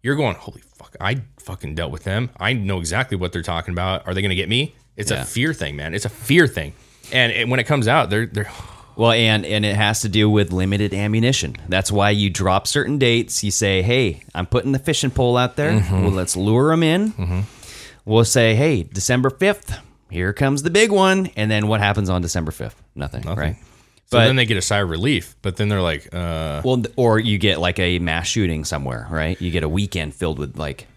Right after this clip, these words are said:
Speaker 2: mass
Speaker 1: I think
Speaker 2: shootings.
Speaker 1: the scariest thing a human can go through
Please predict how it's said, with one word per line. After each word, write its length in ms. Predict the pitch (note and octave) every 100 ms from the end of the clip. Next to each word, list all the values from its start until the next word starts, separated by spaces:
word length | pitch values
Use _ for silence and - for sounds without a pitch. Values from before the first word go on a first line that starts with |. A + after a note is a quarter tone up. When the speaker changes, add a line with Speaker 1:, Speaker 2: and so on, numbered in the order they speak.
| _ -
Speaker 2:
mass 460 | F#2 F2+ E2 - -
Speaker 1:
I 20 |
think 60 | F#2 F3+
Speaker 2:
shootings. 40 |
Speaker 1:
the 60 | C3
scariest 580 | - - B2+ D3 C3+ -
thing 160 | A#2
a 40 | G#2
human 300 | G#2 G#2 G2
can 140 | G#2
go 220 | F2 F2
through 340 | F#2+ A2+ A#2